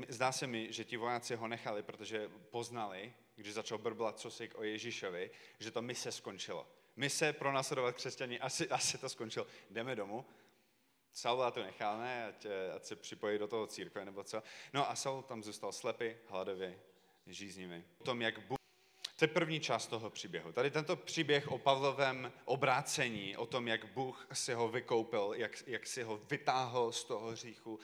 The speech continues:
z toho, z toho nepřátelství vůči Bohu. Tady tento příběh má tři části.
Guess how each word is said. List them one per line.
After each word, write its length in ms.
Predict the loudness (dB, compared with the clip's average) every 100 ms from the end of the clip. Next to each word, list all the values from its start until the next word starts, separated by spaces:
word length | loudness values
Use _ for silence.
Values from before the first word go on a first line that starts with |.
| -12 -8
z 140 | -4
toho, 360 | 0 2 2 0
z 100 | -2
toho 180 | -2 0
nepřátelství 1000 | 0 0 4 4 6 2 2 -2 -4
vůči 300 | -4 -4 -6
Bohu. 240 | -4 -4 -4 -8 0
Tady 160 | 4 4
tento 220 | 4 2
příběh 320 | 2 2 2
má 100 | 2
tři 220 | 2 2
části. 460 | 2 0 0 -6